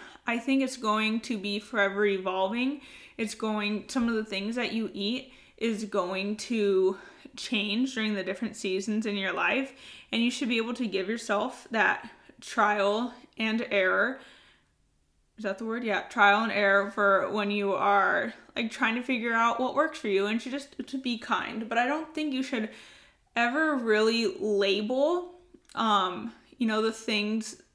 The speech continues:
like, what you eat. Like, I even personally kind of sometimes have a hard time with saying I'm plant-based, because especially now with, you know, being pregnant and kind of having <laughs> issues with my food aversions and stuff, like,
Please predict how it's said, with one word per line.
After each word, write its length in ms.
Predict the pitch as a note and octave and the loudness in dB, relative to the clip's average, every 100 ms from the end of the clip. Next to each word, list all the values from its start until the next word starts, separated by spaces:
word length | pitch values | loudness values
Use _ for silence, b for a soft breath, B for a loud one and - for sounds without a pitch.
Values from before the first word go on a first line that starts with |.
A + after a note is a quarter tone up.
| _ | _
like, 340 | - A3+ G#3+ - B B | -2 0 -2 -10 B B
what 300 | A#3 A#3+ - | -2 -2 -2
you 120 | A#3+ - | -6 -4
eat. 440 | G#3 A3+ C#4 - B B B B | -2 0 0 -4 B B B B
Like, 220 | C4+ C4 | 0 0
I 160 | B3+ C#4+ | 2 4
even 300 | F4 E4+ D#4 | 4 2 -2
personally 480 | - C#4+ - C#4+ C4 | 2 2 2 0 0
kind 400 | - C4 C#4+ D4+ | 0 2 2 0
of 80 | C4+ | -2
sometimes 500 | C#4 B3+ C4 A#3+ B3 | -2 2 2 2 2
have 180 | A3 | 2
a 80 | A#3 | 2
hard 220 | B3+ A3 | 2 0
time 260 | - A3+ A3 | 0 0 0
with 120 | A3+ | -2
saying 360 | - G3+ F#3 A3+ | -4 -6 -4 0
I'm 160 | G#3+ | -2
plant-based, 800 | G3 - G#3 - G3 F#3+ C#4 - | -2 -4 -4 -4 -2 0 0 -4
because 260 | A3 A3 G#3 | -6 -4 -4
especially 520 | G#3+ G#3 G#3+ - G#3+ | -4 -4 -4 -4 -4
now 460 | G3 F3+ F#3+ G3+ B B B B | 0 2 2 0 B B B B
with, 380 | - A3+ G3+ G3+ | -2 0 2 0
you 80 | A3 | 0
know, 160 | G#3+ G3 | 0 0
being 380 | F#3+ F#3+ G3+ | -4 -6 -4
pregnant 560 | A3 A#3 A3 A3+ A#3+ - | -2 2 2 2 0 -2
and 360 | G#3 F#3+ G3 - _ _ _ _ _ - | -4 -4 -6 -8 _ _ _ _ _ -6
kind 260 | - G#3 | -2 0
of 120 | G#3 | 0
having 500 | G#3 G#3+ G3+ G#3+ G#3 | 6 6 6 2 -2
<laughs> 100 | G3 | 0
issues 600 | A3+ B3 C4 B3+ A#3+ A3 - | 0 2 6 6 6 4 -2
with 320 | A3 G#3+ A#3+ | 0 0 2
my 180 | G#3 G#3 | 0 -2
food 240 | G3+ G3+ | -2 -2
aversions 560 | A3 A#3 B3 C4 C4 C4 | 0 2 2 4 2 4
and 160 | C4+ | 2
stuff, 380 | C4 C4+ C#4 C#4+ | 2 2 2 2
like, 280 | B3 G#3+ | -2 -2